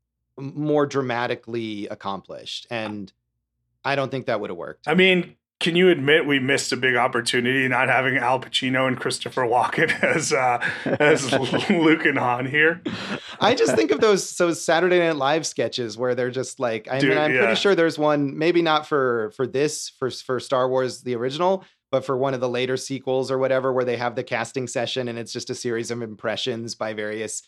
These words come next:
Speaker 2: Yeah.
Speaker 1: S N L cast members. And, you know, I'm sure Pacino and Walken ended up in there.
Speaker 2: Yeah, I remember them. So,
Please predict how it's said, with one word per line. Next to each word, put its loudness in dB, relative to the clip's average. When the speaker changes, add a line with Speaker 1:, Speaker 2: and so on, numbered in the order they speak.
Speaker 2:
Yeah. 4
Speaker 1:
S -6
N -2
L 0
cast -2
members. 0
And, -2
you -2
know, -4
I'm -4
sure -2
Pacino -2
and -8
Walken -4
ended -10
up -10
in -12
there. -18
Speaker 2:
Yeah, 6
I 6
remember 4
them. -2
So, 2